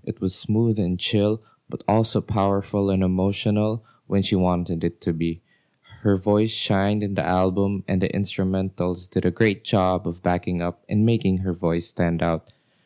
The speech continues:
There was a great mix of tracks having an R and B type sound with beats and bops,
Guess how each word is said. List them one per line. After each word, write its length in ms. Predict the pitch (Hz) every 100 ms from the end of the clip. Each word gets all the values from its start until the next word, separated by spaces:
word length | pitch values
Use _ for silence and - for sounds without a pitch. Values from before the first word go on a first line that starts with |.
| _
There 120 | 110
was 160 | 104 98
a 80 | 101
great 380 | - 110 92 -
mix 260 | 110 -
of 180 | 101 90
tracks 460 | - 107 117 - -
having 340 | 95 98 92
an 140 | 90 -
R 220 | 92 92
and 240 | 92 92
B 180 | 92 90
type 380 | - 92 85 -
sound 380 | - 98 101 95
with 260 | 87 -
beats 400 | - 101 - -
and 220 | 87 85
bops, 460 | 90 92 101 - -